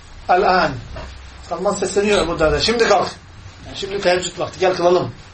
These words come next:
Bakın sahabenin <coughs> amelini, hayatını, gece öyle kafayı yastığa koyup harıl harıl horlamak yok öyle. Gecenin bir bölümünde de ibadete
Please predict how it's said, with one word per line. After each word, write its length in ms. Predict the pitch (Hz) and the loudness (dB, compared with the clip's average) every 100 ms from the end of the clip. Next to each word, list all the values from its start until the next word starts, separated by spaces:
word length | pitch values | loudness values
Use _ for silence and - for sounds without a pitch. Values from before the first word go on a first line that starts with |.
| - - - - - - - - - - - - | -20 -20 -20 -20 -20 -20 -20 -18 -8 -6 -6 -8
Bakın 180 | 156 156 | -12 -14
sahabenin 540 | - 147 160 160 160 156 | -2 2 2 0 -8 -12
<coughs> 1900 | - - - - - - - - - - - - - - - - - 165 151 - | 2 4 4 2 -4 -12 -16 -16 -16 -14 -14 -14 -6 0 0 0 -6 -8 -10 -4
amelini, 380 | 160 156 143 131 | 0 0 0 -4
hayatını, 420 | 120 151 139 131 | 0 0 0 -8
gece 240 | 139 147 156 | -10 -6 -2
öyle 240 | 156 156 | -2 -2
kafayı 280 | - 165 160 | -8 -10 -6
yastığa 360 | 156 - 156 160 | -6 -4 -6 -4
koyup 240 | 156 120 | -6 -4
harıl 240 | 156 165 | -4 -2
harıl 240 | 147 156 143 - - - - - - - | -2 -4 -4 -8 -16 -20 -20 -20 -20 -10
horlamak 540 | - 175 165 165 160 - - - - - - - - | 0 2 4 2 0 -4 -18 -20 -20 -20 -20 -20 -4
yok 220 | 240 202 | -2 0
öyle. 260 | 151 127 - - - - - - - - - - - - - - - - - - - - - - - - - - 180 - | -2 -8 -14 -20 -20 -20 -20 -20 -20 -20 -20 -20 -20 -20 -20 -20 -20 -20 -20 -20 -20 -20 -20 -20 -20 -20 -20 -20 -20 -16
Gecenin 360 | 151 160 202 190 | -12 -10 -10 -8
bir 40 | |
bölümünde 400 | 175 170 180 247 | -8 -8 -8 -4
de 120 | 262 | -4
ibadete 640 | 185 175 175 180 208 202 | 0 2 2 4 2 2